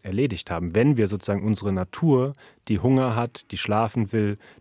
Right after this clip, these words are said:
die Nähe will, die sich auch entfalten will, wenn wir der eine gewisse Erfüllung anheimkommen lassen haben, dann muss es trotzdem noch weitergehen. Zumindest scheint es uns so. Und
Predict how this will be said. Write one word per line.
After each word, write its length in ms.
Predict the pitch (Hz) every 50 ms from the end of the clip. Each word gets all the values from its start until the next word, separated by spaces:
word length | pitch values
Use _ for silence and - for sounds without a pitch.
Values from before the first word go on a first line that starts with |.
| _ -
die 80 | 90
Nähe 360 | 90 104 117 127 120 110 95
will, 200 | 101 110 107 98
die 80 | 95 95
sich 240 | 90 104 92 98 101
auch 120 | 92 -
entfalten 640 | 98 92 - - - 113 120 135 139 - - 117 110
will, 160 | 117 113 104 - - - - - _ _
wenn 160 | 107 107 101
wir 120 | 107 104
der 380 | 92 113 117 131 143 143 - - -
eine 180 | 117 107 104
gewisse 360 | 98 110 113 113 - - - -
Erfüllung 580 | 107 - - - 175 175 139 110 107 110 107 - _ _ _ _ _ _ _ _ _ _ - -
anheimkommen 960 | 107 104 104 - - 101 98 - - 143 170 180 - - - 113 101 98 95
lassen 320 | 95 90 87 - 92 87 80
haben, 320 | 90 87 87 87 101 104 - - - - _ _ _
dann 400 | - 110 123 147 170 180 180 190 320 - - -
muss 260 | 139 139 147 135 -
es 100 | 131 -
trotzdem 420 | - - 151 160 - - 151 143
noch 180 | 135 127 - -
weitergehen. 800 | 107 107 120 - - 113 98 85 92 92 90 85 87 95 98 -
Zumindest 360 | - - 110 110 110 110 - -
scheint 340 | - - 123 127 131 120 104
es 120 | 95 -
uns 200 | 98 87 87 -
so. 200 | - 92 92 95 - _ - - - - - - _
Und 300 | 117 104 101 - -